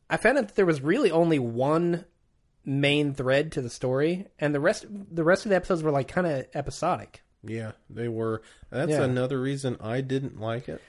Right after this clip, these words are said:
Speaker 1: Yeah, I, that kinda turned me off a little bit 'cause I was expecting more serialization.
Speaker 2: I wanted more of a saga.
Speaker 1: Yeah.
Speaker 2: But I didn't get it, except for that one thread you re-,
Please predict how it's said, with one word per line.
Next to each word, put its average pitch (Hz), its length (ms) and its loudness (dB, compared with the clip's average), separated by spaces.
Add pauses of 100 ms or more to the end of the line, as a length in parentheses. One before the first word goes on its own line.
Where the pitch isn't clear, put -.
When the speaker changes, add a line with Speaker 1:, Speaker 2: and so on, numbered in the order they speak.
(140)
Speaker 1:
Yeah, 208 320 4
I, 165 80 6
that 190 220 4
kinda 240 180 6
turned 226 220 4
me 202 60 8
off 185 220 8
a 190 40 2
little 160 320 4
bit 135 200 2
'cause 135 120 -2
I 139 60 2
was 131 60 0
expecting 143 600 0
more 127 380 0
serialization. 113 600 -2
Speaker 2:
I 127 80 -2
wanted 139 320 0
more 123 220 0
of 110 120 0
a 95 60 -6
saga. - 720 -12 (140)
Speaker 1:
Yeah. 127 240 0 (720)
Speaker 2:
But 92 100 -10
I 92 80 -8
didn't 90 240 -10
get 90 180 -8
it, 78 120 -14 (120)
except 95 360 -12
for 107 80 -8
that 98 160 -6
one 95 240 -10
thread 87 340 -10
you 80 140 -12
re-, 85 100 -12